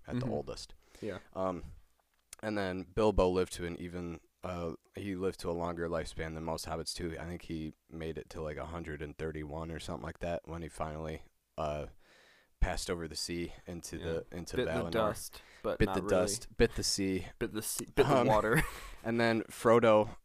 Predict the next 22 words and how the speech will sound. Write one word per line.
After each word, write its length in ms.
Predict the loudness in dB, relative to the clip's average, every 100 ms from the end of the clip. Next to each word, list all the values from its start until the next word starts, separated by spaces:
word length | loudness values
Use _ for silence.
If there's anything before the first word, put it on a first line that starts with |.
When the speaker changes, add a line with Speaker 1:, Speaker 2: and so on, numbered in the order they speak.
| -2
Speaker 1:
um, 420 | 0 0 0 -4 -8
I 80 | -4
mean, 180 | -2 -2
he 200 | 0 0
eventually, 480 | 2 0 0 -2 0
like, 200 | 0 -2
he 100 | -2
was 120 | -2 0
still 200 | 0 2
pretty 240 | 2 2
young 220 | 0 0
when 120 | -2
he 60 | -4
went 220 | -4 -4
over 200 | -4 -4
the 100 | -4
sea 240 | -4 -2 -2
as 140 | -2
well, 220 | -2 0
but, 240 | 0 -4 -4 _ _ _ _ _ _ _ _ -14
you 140 | -10
know 120 | -10